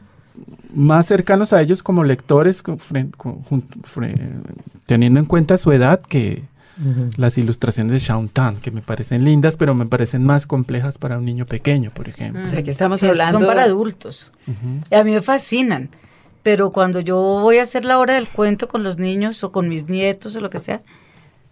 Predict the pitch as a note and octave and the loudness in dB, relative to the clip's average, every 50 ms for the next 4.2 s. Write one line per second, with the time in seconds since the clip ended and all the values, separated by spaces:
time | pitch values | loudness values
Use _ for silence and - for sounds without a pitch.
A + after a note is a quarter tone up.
0 | - - _ _ _ _ _ - F3 - - F#3 E3+ E3 F3 F3+ F#3 F#3 F3 - | -20 -20 _ _ _ _ _ -20 -20 -10 -4 -4 -2 0 0 0 -2 -2 -4 -6
1 | F#3+ F3 G3+ G3+ G3+ G#3 G3+ G3 - A3+ A3 A3 G#3 G3+ A#3+ A#3 A3 - _ - | -8 -6 -4 -4 -4 -4 -4 -4 -2 -2 -2 -2 -4 -4 -4 -4 -6 -6 _ -16
2 | B3 A#3+ - _ - G3+ F#3+ F3 F3 E3+ E3 D3+ - - _ _ _ _ _ _ | -18 -18 -16 _ -4 -4 -4 -2 -4 -4 -4 -6 -8 -12 _ _ _ _ _ _
3 | _ - - D#3 E3 E3 E3 - G#3+ G3 G3+ G#3+ G#3+ G#3+ G#3+ A3+ A#3 A#3 - F#3+ | _ -14 -12 -10 -10 -10 -8 -4 -2 0 2 2 2 2 0 0 -4 -4 -6 -12
4 | E3+ E3 D#3+ - | -10 -10 -12 -14